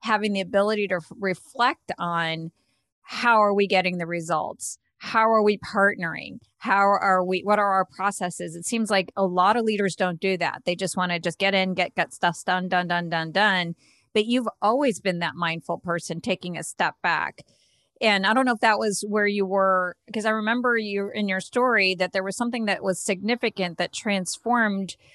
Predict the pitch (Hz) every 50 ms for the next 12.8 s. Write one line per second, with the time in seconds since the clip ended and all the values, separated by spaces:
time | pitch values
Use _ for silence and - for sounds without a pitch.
0 | - _ _ _ _ - 196 190 220 233 226 220 214 - 208 196 196 190 190 180
1 | - - - 226 226 226 214 202 190 185 175 - - 190 185 185 180 180 185 180
2 | 170 175 180 180 185 190 202 190 175 185 180 180 175 170 165 175 156 180 - 220
3 | 226 233 240 240 240 233 208 - - - 202 190 180 175 175 _ - 202 185 180
4 | 180 185 190 196 190 - 196 180 180 175 175 170 170 160 - 214 202 196 - -
5 | - 208 185 180 185 185 180 185 180 170 175 165 _ _ _ _ - - 196 180
6 | 165 175 175 160 - 202 196 180 - 190 170 - 175 165 156 165 180 196 190 185
7 | 180 185 175 - 196 175 - - 175 175 160 160 170 180 180 185 202 208 202 175
8 | 185 180 180 - - - 185 175 170 165 - - _ _ _ _ _ _ - 202
9 | 208 190 190 180 180 190 185 175 175 175 175 170 165 165 160 180 170 165 170 165
10 | 165 156 - - 170 160 165 156 165 160 160 170 165 170 170 156 160 165 165 160
11 | 160 160 156 165 165 - _ _ _ _ - - 311 - - 202 190 180 - 190
12 | 180 175 175 175 180 180 180 180 165 165 160 165 160 170 165 -